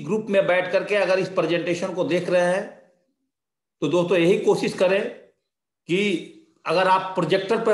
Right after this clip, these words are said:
plan देख रहे हैं, mobile से भी plan देख रहे हैं, laptop पे plan देख रहे हैं speaker लगा करके, तो बाकी वहां जितने भी गेस्ट बैठे हैं सबके दोस्तों मोबाइल फोन को स्विच ऑफ कराएं ताकि बीच में किसी का फोन आने से disturbance पैदा ना हो।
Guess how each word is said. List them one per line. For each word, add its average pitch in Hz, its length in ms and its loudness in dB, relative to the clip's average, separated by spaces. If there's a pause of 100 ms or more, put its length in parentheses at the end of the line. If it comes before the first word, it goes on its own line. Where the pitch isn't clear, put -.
plan 185 320 2
देख 190 200 0
रहे 190 160 4
हैं, 196 140 2
mobile 165 460 2
से 202 160 2
भी 185 120 0
plan 175 340 0
देख 175 160 0
रहे 185 120 -2
हैं, 175 80 -2
laptop 165 400 0 (120)
पे 208 100 0
plan 185 340 -2
देख 175 160 -8
रहे 190 80 -8
हैं 180 80 -10
speaker 180 380 -2
लगा 175 280 0
करके, 180 340 -2
तो - 520 -8
बाकी 175 420 0
वहां 190 260 2
जितने 190 320 -4
भी 180 120 -2
गेस्ट 165 340 0
बैठे 170 300 0
हैं 190 180 0
सबके 175 400 -4
दोस्तों 175 360 -2
मोबाइल 160 340 -2
फोन 170 280 -8
को 180 140 -8
स्विच 156 300 -8
ऑफ 160 200 -4
कराएं 104 260 -4 (960)
ताकि 175 280 0
बीच 170 260 -8
में 196 160 -2
किसी 175 240 -6
का 180 140 0
फोन 180 300 -2
आने 165 240 -2
से 175 160 -4
disturbance 156 540 0
पैदा 139 340 0
ना 123 120 -4
हो। 95 140 -6